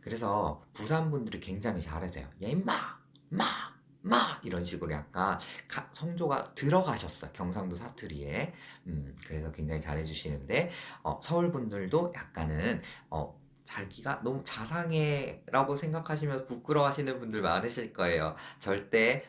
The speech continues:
부끄러워하지 마세요. 언어는요, 강하게 그리고 정확하게 배우셔야 됩니다. 자, 숫자 이 다시 한번 해볼게요.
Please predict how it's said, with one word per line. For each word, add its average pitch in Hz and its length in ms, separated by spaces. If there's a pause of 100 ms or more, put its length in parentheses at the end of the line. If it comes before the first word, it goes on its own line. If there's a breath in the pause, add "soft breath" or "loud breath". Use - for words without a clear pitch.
부끄러워하지 101 480
마세요. 78 640
언어는요, 98 840
강하게 101 800
그리고 78 500 (260 loud breath)
정확하게 98 560
배우셔야 92 440
됩니다. 78 640
자, - 100
숫자 - 240
이 120 100
다시 85 200
한번 87 260
해볼게요. - 500